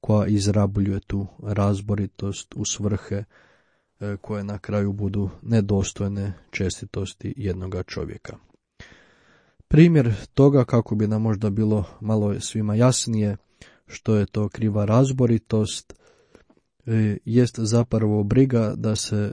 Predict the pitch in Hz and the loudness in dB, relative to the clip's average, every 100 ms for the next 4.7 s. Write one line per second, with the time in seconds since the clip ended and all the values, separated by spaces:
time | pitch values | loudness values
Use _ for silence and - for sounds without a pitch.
0 | - 117 - 135 117 113 - 107 107 104 | -8 -8 0 2 4 2 -2 -2 0 2
1 | 110 107 - 101 104 107 104 101 - 127 | 2 0 -4 -4 -2 0 0 -2 0 2
2 | 131 - 117 110 110 _ _ _ 110 110 | 2 2 -4 -2 -4 _ _ _ 0 2
3 | 101 104 - - 104 104 104 98 - - | 2 0 -2 -4 -4 -4 -2 -2 -4 -8
4 | 90 104 98 95 92 95 - | -6 -2 0 0 -2 -8 -10